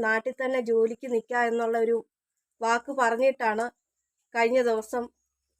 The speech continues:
കുറേ ദിവസം മക്കളുടെ കൂട്ടത്തിൽ അമ്മയുടെയും കൂടെ സന്തോഷത്തോടെ ജീവിച്ച് ഇനി ഉടനെ തന്നെ തിരിച്ചു വരാം, നമുക്കെല്ലാവർക്കും ഒന്നിച്ച് സുഖമായിട്ട് കഴിയാം എന്നുള്ള വാക്ക് കൊടുത്താണ് ഈ രഞ്ജിത വീട്ടിൽ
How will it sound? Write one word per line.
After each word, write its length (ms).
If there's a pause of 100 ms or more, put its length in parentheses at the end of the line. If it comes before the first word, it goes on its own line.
(600)
കുറേ 180 (120)
ദിവസം 380
മക്കളുടെ 360
കൂട്ടത്തിൽ 320 (120)
അമ്മയുടെയും 460
കൂടെ 180 (400)
സന്തോഷത്തോടെ 720 (280)
ജീവിച്ച് 440 (440)
ഇനി 100 (100)
ഉടനെ 300
തന്നെ 240
തിരിച്ചു 340
വരാം, 260
നമുക്കെല്ലാവർക്കും 640
ഒന്നിച്ച് 360
സുഖമായിട്ട് 540
കഴിയാം 340
എന്നുള്ള 340
വാക്ക് 320
കൊടുത്താണ് 400 (520)
ഈ 160
രഞ്ജിത 340 (280)
വീട്ടിൽ 240